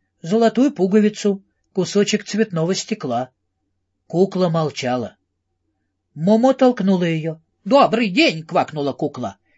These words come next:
"Я Бэби Герл, совершенная кукла!" "Да", — сказала Момо, — "это я уже знаю.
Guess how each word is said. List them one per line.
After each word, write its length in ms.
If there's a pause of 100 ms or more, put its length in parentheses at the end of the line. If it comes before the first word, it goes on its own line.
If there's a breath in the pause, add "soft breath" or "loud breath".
(140)
"Я 100
Бэби 240
Герл, 440 (100)
совершенная 760
кукла!" 520 (680)
"Да", — 260
сказала 440
Момо, — 280
"это 140
я 100
уже 220
знаю. 420